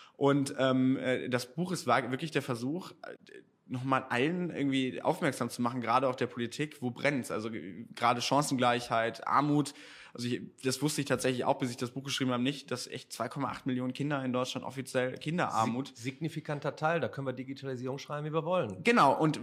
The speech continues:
Speaker 1: und dann reden wir die ganze Zeit darüber, ähm, ja, bringt eure Tablets mit, ähm, die, die wären froh, wenn sie ihr Mittagessen mitnehmen könnten oder ein Pausenbrot hätten.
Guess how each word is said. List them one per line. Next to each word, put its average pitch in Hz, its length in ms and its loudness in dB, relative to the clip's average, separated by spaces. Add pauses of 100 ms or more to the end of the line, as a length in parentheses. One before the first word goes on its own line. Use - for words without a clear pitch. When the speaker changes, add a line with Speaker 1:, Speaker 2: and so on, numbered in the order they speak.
Speaker 1:
und 156 140 2
dann 147 160 4
reden 165 240 4
wir 165 80 6
die 143 80 2
ganze 151 160 2
Zeit 151 100 0
darüber, 147 400 2
ähm, 135 220 4
ja, 139 200 4
bringt 127 440 0
eure 127 160 4
Tablets 160 360 -2
mit, 135 260 0
ähm, 127 180 0 (160)
die, 98 360 -8
die 127 180 -6
wären 139 160 4
froh, 151 180 0
wenn 135 160 4
sie 127 80 0
ihr 127 120 4
Mittagessen 127 520 2
mitnehmen 117 380 -2
könnten 117 300 -2
oder 120 160 0
ein 120 100 -2
Pausenbrot 123 440 2
hätten. 113 300 -2